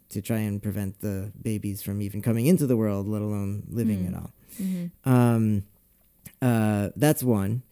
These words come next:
Speaker 1: Um, another, I think it should just be mentioned because we mentioned the timeliness that, and this is for men and for women, for the record, um,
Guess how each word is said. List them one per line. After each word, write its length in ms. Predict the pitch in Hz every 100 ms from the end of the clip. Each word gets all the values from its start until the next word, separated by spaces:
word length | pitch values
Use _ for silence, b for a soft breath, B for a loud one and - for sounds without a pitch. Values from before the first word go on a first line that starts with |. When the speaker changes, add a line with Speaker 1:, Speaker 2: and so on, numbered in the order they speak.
| b b b -
Speaker 1:
Um, 280 | 123 117 117
another, 320 | 139 151 170
I 60 | 147
think 180 | 151 143
it 80 | 135
should 120 | -
just 140 | 135
be 60 | 135
mentioned 440 | 123 127 120 120
because 320 | 117 120 110 107
we 140 | 110
mentioned 300 | 107 107 107
the 40 | 107
timeliness 580 | 135 131 120 113 110
that, 300 | - 110 104 - b b -
and 100 | 135
this 140 | 135
is 160 | 131 - -
for 160 | 131
men 240 | 123 127 127
and 220 | 147 151
for 140 | 123
women, 460 | 110 107 101 104 110 -
for 120 | 117
the 100 | 110
record, 440 | 110 104 107 104 - b b b -
um, 580 | 123 113 110 101 98